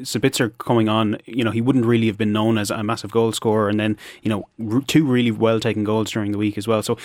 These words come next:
I don't think goal scoring is going to be Manchester United's problem. It is the other end of the pitch and, and missing massive players in, you know, Varane and Martinez not being there. So I think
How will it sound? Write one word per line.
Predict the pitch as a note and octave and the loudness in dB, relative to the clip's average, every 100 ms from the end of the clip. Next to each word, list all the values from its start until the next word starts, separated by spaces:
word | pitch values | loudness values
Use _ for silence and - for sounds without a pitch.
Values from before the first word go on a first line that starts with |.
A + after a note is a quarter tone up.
| - | -6
I | C3 | 0
don't | D#3+ | 4
think | F3 E3+ | 4 4
goal | C3 C#3 | 2 2
scoring | - B2+ A#2 | 2 2 2
is | G#2+ | 2
going | A2 | 0
to | A2 | 0
be | A2 | 0
Manchester | G#2+ G#2 G#2 A2+ | 0 -2 -4 -2
United's | G#2 G2 | -2 -4
problem. | - A#2 A2+ A2+ | -4 -2 0 0
It | G#2 G#2+ - | 0 -2 2
is | C3+ B2+ A2 - _ | 2 2 -2 -14 _
the | A#2 | -2
other | A2+ G#2+ | 0 0
end | G#2+ | 0
of | G2+ | -4
the | |
pitch | G2 G#2+ - | -4 -4 -2
and, | A2 G2+ | -4 -6
and | A2+ G#2+ | -2 0
missing | A#2 A#2 G#2+ - _ _ | 0 0 -2 -4 _ _
massive | C3 A2+ A#2 A#2 | -2 -2 0 -2
players | - A2 G2+ F#2+ - - - | 0 0 0 -4 -10 -20 -10
in, | G#2 G2+ F#2+ F#2 - | -2 0 -2 -4 -6
you | G#2 | -4
know, | F#2+ | -4
Varane | E2+ E2+ G#2+ G#2+ G2+ G2 G2 | -6 -10 -2 0 0 0 -2
and | G#2+ F#2+ - - C4+ | -2 -2 -4 -12 -8
Martinez | C3 G#2 G2 A2 G2+ F#2+ | -4 -2 -2 0 0 0
not | G2+ G2+ | -2 -2
being | G2+ G2 | -2 0
there. | G2+ G2+ | 0 -2
So | G2+ G#2+ | -2 -2
I | G#2 | 2
think | D3 | 2